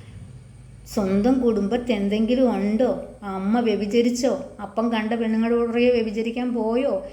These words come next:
എൻ്റെ മക്കൾ, എൻ്റെ കെട്ടിയവൻ എവിടെയാ വ്യഭിചരിക്കാൻ പോകുന്നതെന്ന് നോക്കിയാൽ പോരെ?" എന്തിനാണ്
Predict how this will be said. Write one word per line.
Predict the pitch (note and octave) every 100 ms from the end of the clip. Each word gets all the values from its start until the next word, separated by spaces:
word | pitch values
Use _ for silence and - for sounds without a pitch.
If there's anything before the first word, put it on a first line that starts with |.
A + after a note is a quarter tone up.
| - -
എൻ്റെ | G3 A3
മക്കൾ, | A3+ G3+ G3+ - - C#4 C4+
എൻ്റെ | F#3 G3+
കെട്ടിയവൻ | A3+ A3+ G3+ - - C#4+ C#4+ C4 G3 - - - _ -
എവിടെയാ | F#3+ F#3+ G#3 C#4
വ്യഭിചരിക്കാൻ | C4 G#3+ B3 B3 C4 B3+
പോകുന്നതെന്ന് | B3+ B3 B3+ C4 B3+
നോക്കിയാൽ | G3+ G3 B3
പോരെ?" | B3+ C#4+ C4+ G#3+ G3 - - - -
എന്തിനാണ് | G#3 G3+ G#3 B3 B3+ G#3+